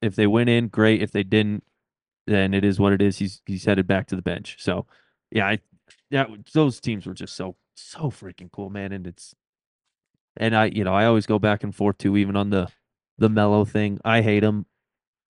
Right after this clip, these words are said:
You know, everyone wants his jersey retired, which gets weird now with Jokic being fifteen. But you'll see clips of him, you know, going to Knicks games all the time, getting all that love. And there's like, "Why doesn't he come to Denver to do that?" It's like, one, 'cause he doesn't, he made it clear, like,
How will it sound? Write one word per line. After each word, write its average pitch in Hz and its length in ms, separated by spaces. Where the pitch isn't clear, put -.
You 110 100
know, 92 100
everyone 101 500
wants 101 300
his 95 180
jersey 101 420
retired, 98 480
which 95 240
gets - 200
weird 101 220
now 101 160
with 95 100
Jokic 101 320
being 98 200
fifteen. 98 580
But 127 200
you'll 143 140
see 139 200
clips 135 360
of 117 80
him, 123 320
you 117 80
know, 104 200
going 123 260
to 117 80
Knicks 113 320
games 110 360
all 113 200
the 110 80
time, 104 540
getting 110 220
all 110 160
that 104 200
love. 101 400
And 104 140
there's 101 140
like, 104 80
"Why 139 160
doesn't 170 140
he 170 60
come 175 180
to 170 60
Denver 190 280
to 139 80
do 113 160
that?" 104 100
It's - 120
like, - 120
one, 185 180
'cause 143 200
he 190 120
doesn't, 180 400
he 165 120
made 226 240
it - 100
clear, 196 380
like, 104 320